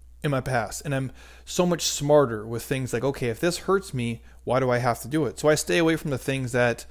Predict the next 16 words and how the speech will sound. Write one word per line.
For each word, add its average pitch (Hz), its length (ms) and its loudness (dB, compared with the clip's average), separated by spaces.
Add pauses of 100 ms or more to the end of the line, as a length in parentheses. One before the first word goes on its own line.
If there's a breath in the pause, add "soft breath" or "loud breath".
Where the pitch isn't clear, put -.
(300 loud breath)
I 143 140 4
find 131 340 0
crush - 340 0
me 127 160 -2
in 117 80 -4
terms 123 260 -6
of 107 160 -8
joints 120 520 -4
and, 120 100 -4
like, 120 140 -6
it 143 200 -4
really 151 140 2
wear 131 240 2
my 131 140 0
body 120 280 2
down. 127 440 -2